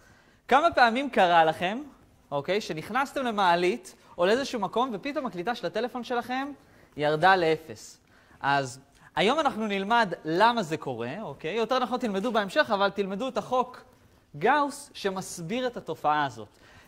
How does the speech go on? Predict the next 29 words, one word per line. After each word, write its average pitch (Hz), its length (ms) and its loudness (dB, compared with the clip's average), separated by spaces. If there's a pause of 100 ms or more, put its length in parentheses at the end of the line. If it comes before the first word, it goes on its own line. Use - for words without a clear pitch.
(140)
עקרונית, 214 560 -2
אני 226 220 0
בניתי 247 320 -2
פה 208 140 2
מיני 240 220 0
מעלית 160 440 2
קטנה, 196 360 0 (380)
אתם 143 180 -8
רואים, 131 320 -6
אפילו 294 340 -2
שהיא 233 180 -6
מחוררת, 156 760 -4 (420)
אני 165 200 -2
אשים 269 300 -2
את 269 100 -2
הטלפון 240 460 2
שלי 160 260 -4
בפנים, 131 520 -10 (400)
ולפי 190 500 0
חוק 247 200 2
גאוס, 247 460 4
בדיוק 180 440 -4
אותה 233 220 0
תופעה 196 480 0 (1300)
צריכה 175 320 2
לעבוד 170 380 4
על 160 100 4
הדבר 135 380 2
הזה. 107 180 -6